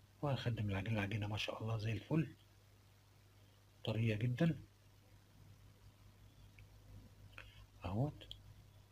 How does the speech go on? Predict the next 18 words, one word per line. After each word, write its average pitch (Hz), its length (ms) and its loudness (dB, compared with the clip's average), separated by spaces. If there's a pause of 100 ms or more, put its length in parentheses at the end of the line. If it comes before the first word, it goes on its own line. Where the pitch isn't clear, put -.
(640)
والتخديم 123 540 4
ده 113 80 6
مهم 110 340 4
جدًا، 135 440 4 (380)
ولو 170 120 8
عندك 170 320 8
مكنة 143 280 8
تحطيها 139 400 8
على 139 140 8
واحد، 151 340 4 (720)
على 123 160 8
درجة 135 240 10
واحد، 151 260 8
سرعة 139 260 8
واحد، 160 340 6
وتسيبيها 151 420 8
تخدم 120 460 2 (1000)
بعضها. 98 380 0